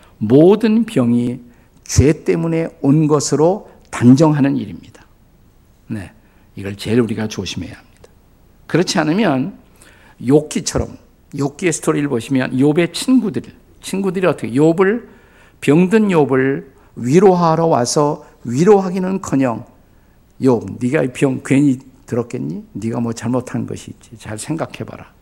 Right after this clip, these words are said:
아, 그러면서 오히려 돕는 자가 아니라 정죄자로서 역할을 하는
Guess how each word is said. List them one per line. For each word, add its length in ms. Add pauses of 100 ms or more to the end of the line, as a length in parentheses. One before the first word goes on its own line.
(880)
아, 120
그러면서 400
오히려 640 (400)
돕는 460
자가 220
아니라 360
정죄자로서 960
역할을 460
하는 320